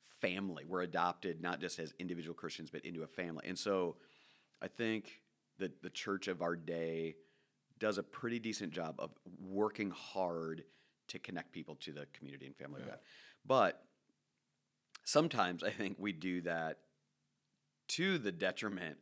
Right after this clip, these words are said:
Speaker 1: of more robustly just teaching and training, right? Because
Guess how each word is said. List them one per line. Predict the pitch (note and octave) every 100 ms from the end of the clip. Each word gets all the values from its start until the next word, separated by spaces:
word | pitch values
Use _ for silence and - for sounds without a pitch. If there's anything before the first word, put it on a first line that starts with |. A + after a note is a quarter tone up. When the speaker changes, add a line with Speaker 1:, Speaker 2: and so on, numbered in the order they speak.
| -
Speaker 1:
of | F2+ F2 E2+ D#2+ - - _ _ -
more | G#2 A2+ C3+ C#3+
robustly | A2 F#2+ F2+ F2 - F2 E2
just | D#2+ - _ _ -
teaching | - G2+ F#2 E2
and | D#2
training, | - F#2+ F#2 D#2+ A#1+ - -
right? | F#2+ F2+ G#2
Because | G#2 G#2+ F#2